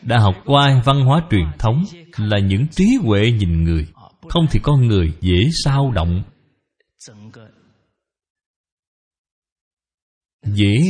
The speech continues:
động lòng, mà không phải là dùng lý trí để phán đoán thì đều là dễ phán đoán sai. Tôi đã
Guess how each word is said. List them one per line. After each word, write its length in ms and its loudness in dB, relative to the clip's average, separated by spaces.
động 260 -2
lòng, 220 -2
mà 160 -2
không 300 -4
phải 240 -4
là 360 -2
dùng 260 0
lý 300 2
trí 320 0
để 100 2
phán 360 0
đoán 220 0
thì 100 -4
đều 300 2
là 200 0
dễ 300 0
phán 240 -2
đoán 180 0
sai. 220 -2
Tôi 180 0
đã 140 0